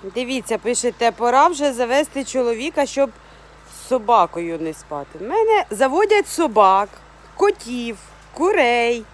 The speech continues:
город, корову. А в мене чоловік усьо сидить, живий, здоровий. <laughs> Придбали його двадцять три роки назад, да?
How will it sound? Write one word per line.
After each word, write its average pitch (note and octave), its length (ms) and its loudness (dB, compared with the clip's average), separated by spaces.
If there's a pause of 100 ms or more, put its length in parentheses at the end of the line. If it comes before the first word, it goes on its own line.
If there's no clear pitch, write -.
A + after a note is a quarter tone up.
(760)
город, C#4+ 680 6
корову. C#4 920 4 (100)
А C4+ 100 -8
в - 20 -4
мене B4+ 400 2
чоловік F4+ 580 0
усьо C#4+ 300 -6
сидить, B3 400 -12 (100)
живий, C#4 420 -6
здоровий. C4+ 760 0 (1160)
<laughs> - 840 -12
Придбали D#4+ 640 2
його D4+ 260 2
двадцять D#4+ 460 0
три C#4+ 220 0
роки C4+ 340 0
назад, A#3 500 -2
да? C4+ 140 0